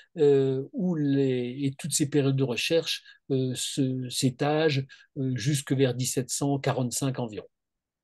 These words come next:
Ici, vous avez une, un cas très intéressant, attribué généralement à, euh,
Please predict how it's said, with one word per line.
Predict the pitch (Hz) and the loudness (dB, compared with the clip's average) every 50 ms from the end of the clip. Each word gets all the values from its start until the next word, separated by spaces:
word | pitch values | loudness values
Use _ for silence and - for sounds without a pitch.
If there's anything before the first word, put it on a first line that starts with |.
| - - - _ _ _ _ _ _ _ _ _ _ _ - | -10 -10 -12 _ _ _ _ _ _ _ _ _ _ _ 0
Ici, | 202 - - 262 262 | 0 2 4 4 4
vous | 240 196 151 160 | 4 4 4 4
avez | 147 151 202 202 | 4 4 4 2
une, | 165 147 143 143 139 139 135 135 135 135 135 - 156 | 2 2 2 4 4 4 4 4 4 2 2 0 -4
un | 135 135 | -6 -2
cas | - 151 135 | -2 -2 -2
très | - - - 165 147 | -2 -2 -2 -2 0
intéressant, | 147 135 135 - 131 127 123 - - 170 185 180 - - - - - - _ _ _ - | 0 -4 -4 -6 -6 -6 -4 -4 -4 -4 -6 -8 -10 -16 -18 -18 -20 -20 _ _ _ -2
attribué | 160 151 - - 175 151 135 160 165 151 | -2 0 0 0 0 2 4 4 4 4
généralement | 127 135 139 147 143 139 139 143 147 165 160 156 156 - - - | 4 2 2 2 2 2 2 2 4 4 4 4 4 2 0 -2
à, | 139 131 123 123 120 110 - _ - - _ _ - 156 | -2 -2 0 -2 -4 -6 -10 _ -20 -20 _ _ -2 2
euh, | 143 139 139 135 131 131 131 135 | 4 4 6 6 4 2 2 0